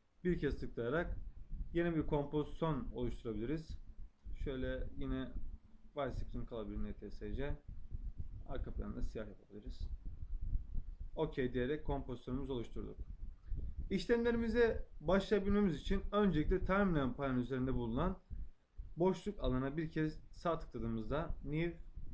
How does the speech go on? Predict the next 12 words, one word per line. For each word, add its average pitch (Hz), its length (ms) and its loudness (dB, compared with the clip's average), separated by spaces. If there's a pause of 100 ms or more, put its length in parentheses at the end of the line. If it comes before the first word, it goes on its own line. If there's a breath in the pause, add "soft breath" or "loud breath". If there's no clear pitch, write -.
(140)
Solid - 540 -2
diyerek 131 380 0 (1120)
bir 151 320 0
arka - 260 -2
plan 123 380 2 (480)
rengi 123 500 -4 (200)
oluşturabiliriz. 110 680 -4 (720)
Bunun 165 260 0
için 151 280 0 (2500)
ismimize 131 560 -2
şöyle 127 400 -6
arka 123 640 -2